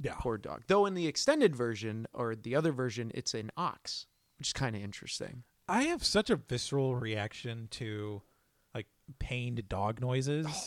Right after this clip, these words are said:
Speaker 2: Oh.
Speaker 1: And that poor dog, like, it's just laying on the floor, foaming on the mouth. It's,
Speaker 2: <laughs>
Speaker 1: there's, you know,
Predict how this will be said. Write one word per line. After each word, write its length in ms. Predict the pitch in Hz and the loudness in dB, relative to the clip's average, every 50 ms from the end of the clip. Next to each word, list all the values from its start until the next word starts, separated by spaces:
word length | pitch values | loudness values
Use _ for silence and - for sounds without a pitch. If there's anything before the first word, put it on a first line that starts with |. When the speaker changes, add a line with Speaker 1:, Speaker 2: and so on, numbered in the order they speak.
| - | -8
Speaker 2:
Oh. 60 | - - - - - - - _ _ _ - | -12 -14 -14 -18 -20 -20 -20 _ _ _ -2
Speaker 1:
And 160 | - 156 160 | 0 2 4
that 160 | 190 208 - - | 4 2 2 2
poor 240 | - 240 254 240 | 2 4 4 4
dog, 440 | 180 196 214 233 220 147 131 143 143 | 4 4 4 6 6 4 4 2 0
like, 140 | 170 175 185 | 0 0 0
it's 100 | 202 - | 0 -2
just 200 | 214 - - - | -2 -6 -2 0
laying 180 | 220 226 247 240 | 0 2 2 0
on 100 | 240 226 | 0 -2
the 60 | 226 | -4
floor, 520 | - - - 139 135 131 131 131 135 131 - _ - | -4 -4 -2 0 0 2 0 0 -2 -4 -6 _ -4
foaming 300 | - 180 196 202 202 196 | -2 0 0 0 0 -2
on 120 | 190 185 | -2 -2
the 60 | 190 170 | -2 -2
mouth. 440 | 151 120 110 110 113 120 - - | -2 -2 -4 -4 -6 -8 -8 -10
It's, 320 | 120 113 - - - - - | -10 -6 -6 -6 -6 -4 2
Speaker 2:
<laughs> 480 | - - - - - - - - 659 622 | 2 4 4 4 0 -2 -2 -4 -2 2
Speaker 1:
there's, 340 | - 202 175 160 131 - - | 4 4 4 2 -2 -6 -6
you 100 | - 180 175 | -4 -2 -2
know, 80 | 156 | -2